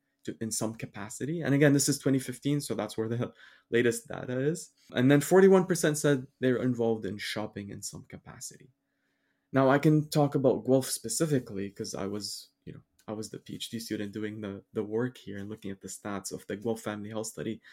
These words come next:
And I'd say the Guelph Family Health Study families are doing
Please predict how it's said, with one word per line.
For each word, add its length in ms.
And 80
I'd 160
say 200
the 100
Guelph 260
Family 240
Health 180
Study 200
families 400
are 100
doing 380